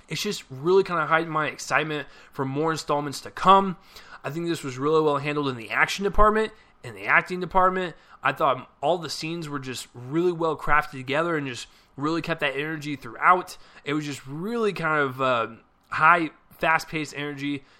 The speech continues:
was very, very entertaining, even though the villain was kind of a letdown and, uh,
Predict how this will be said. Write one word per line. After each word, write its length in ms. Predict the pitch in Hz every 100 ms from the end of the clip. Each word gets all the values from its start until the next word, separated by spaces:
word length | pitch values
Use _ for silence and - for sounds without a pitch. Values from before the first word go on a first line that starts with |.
| _ -
was 80 |
very, 480 | 120 117 127 196 190
very 260 | 160 170 160
entertaining, 540 | 151 143 151 147 139 - _ -
even 260 | 240 220 208
though 160 | 202
the 80 | 180
villain 240 | 156 170 160
was 120 | 147
kind 220 | 165 147
of 80 | 131
a 20 |
letdown 540 | 147 147 156 147 147 - -
and, 400 | 139 139 139 135
uh, 380 | 135 131 127